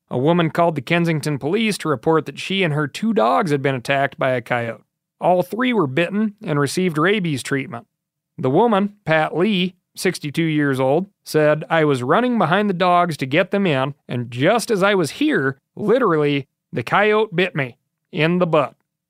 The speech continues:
The New Hampshire Fish and Game is testing the animal for rabies,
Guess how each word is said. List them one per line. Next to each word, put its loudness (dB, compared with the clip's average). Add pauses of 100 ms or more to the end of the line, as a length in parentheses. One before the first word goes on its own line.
(400)
The -2
New 2
Hampshire 0
Fish 0
and -2
Game 0
is -6
testing 0
the 2
animal 4
for -4
rabies, 0